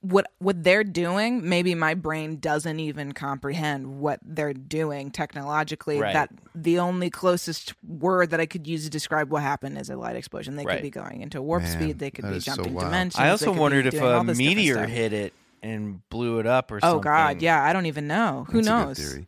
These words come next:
Speaker 1: Who knows?
Speaker 3: So when this thing was, how big was it when it was, like, two hundred feet hovering? Would you say, like, the size of, like, a
Speaker 1: Like a baseball diamond.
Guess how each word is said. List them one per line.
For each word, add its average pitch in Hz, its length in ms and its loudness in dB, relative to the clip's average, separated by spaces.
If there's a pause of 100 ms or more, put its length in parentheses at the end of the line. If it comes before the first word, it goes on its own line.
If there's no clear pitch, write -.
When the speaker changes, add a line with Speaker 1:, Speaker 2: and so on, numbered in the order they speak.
(140)
Speaker 1:
Who 175 100 -4
knows? 160 460 -6 (140)
Speaker 3:
So 165 160 4
when 170 120 6
this 196 160 2
thing 214 200 -2
was, 143 300 -4
how 160 220 -2
big 139 320 0
was 123 220 0
it - 100 -4
when 113 160 -2
it 107 80 -4
was, 98 180 -6
like, 95 280 -4
two 131 180 -2
hundred 117 260 -4
feet 107 240 -4
hovering? 95 440 -4
Would 90 160 -6
you 101 80 -4
say, 107 160 -4
like, 92 200 -2
the 76 80 -10
size 92 480 -2
of, 87 140 -10
like, 85 260 -8
a 78 100 -8
Speaker 1:
Like 180 160 -2
a 190 40 -4
baseball 180 340 -2
diamond. 131 340 -10